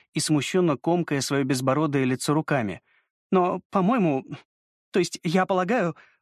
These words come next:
нужно в каждом отдельном случае разбираться. Иногда дуэль полезна, это безусловно, и каждый из нас, конечно, выйдет к барьеру, безусловно,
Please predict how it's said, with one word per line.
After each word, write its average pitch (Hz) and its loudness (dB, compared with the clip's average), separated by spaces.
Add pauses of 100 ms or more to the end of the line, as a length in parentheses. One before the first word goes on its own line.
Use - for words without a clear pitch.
(320)
нужно 190 2
в - -6
каждом 180 0
отдельном 180 2
случае 220 0
разбираться. 196 -2 (480)
Иногда 185 2
дуэль 165 0
полезна, 156 0
это 117 -4
безусловно, 147 0
и 147 0 (320)
каждый 175 2
из 143 0
нас, 180 0
конечно, 175 0
выйдет 170 0
к 165 -2
барьеру, 196 0
безусловно, 160 0